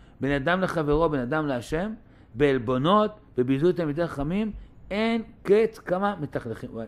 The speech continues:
אני לא זוכר את הביטויים האלה, כאלה חריפים של הרב צבי יהודה. מקור חמש, שורה שלוש עשרה. אנשים מהסוג שלנו מוגדרים כתורתו אומנותו,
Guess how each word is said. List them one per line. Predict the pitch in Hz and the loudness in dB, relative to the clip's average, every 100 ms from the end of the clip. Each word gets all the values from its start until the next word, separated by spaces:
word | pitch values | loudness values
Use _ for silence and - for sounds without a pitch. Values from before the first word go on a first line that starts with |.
| - | -10
אני | 101 101 | -10 -8
לא | 107 | -8
זוכר | 120 123 131 127 | -8 -10 -12 -12
את | - | -12
הביטויים | 98 - - 117 | -12 -10 -8 -8
האלה, | 110 95 - - - - | -8 -12 -14 -20 -20 -8
כאלה | 117 127 | -6 -6
חריפים | 113 104 101 123 | -6 -8 -6 -10
של | - | -10
הרב | 107 | -14
צבי | 98 - | -14 -12
יהודה. | 101 - - - _ - - - - - - - - - - - - - - - - - - - - - - - - - - - - - - - - - - - - - - - - - - - - - | -12 -14 -20 -20 _ -20 -20 -20 -20 -20 -20 -20 -20 -20 -20 -20 -20 -20 -20 -20 -20 -20 -20 -20 -20 -20 -20 -20 -20 -20 -20 -20 -20 -20 -20 -20 -20 -20 -20 -20 -20 -20 -20 -20 -20 -20 -20 -20 -20 -12
מקור | 104 - 151 | -8 -4 -4
חמש, | 151 127 151 147 | -2 -2 -2 -2
שורה | 113 127 | -6 -6
שלוש | 127 117 110 | -4 -6 -8
עשרה. | 90 85 | -10 -10
אנשים | 92 95 170 180 | -10 -8 -6 -6
מהסוג | 131 - 156 | -6 -8 -10
שלנו | - 131 151 | -6 -4 -4
מוגדרים | 120 104 101 127 175 151 - - | -6 -4 -4 -2 -4 -8 -16 -14
כתורתו | - 117 120 104 101 139 | -10 -6 -4 -4 -4 -2
אומנותו, | 135 117 104 90 110 90 | -2 -2 -4 -6 -6 -6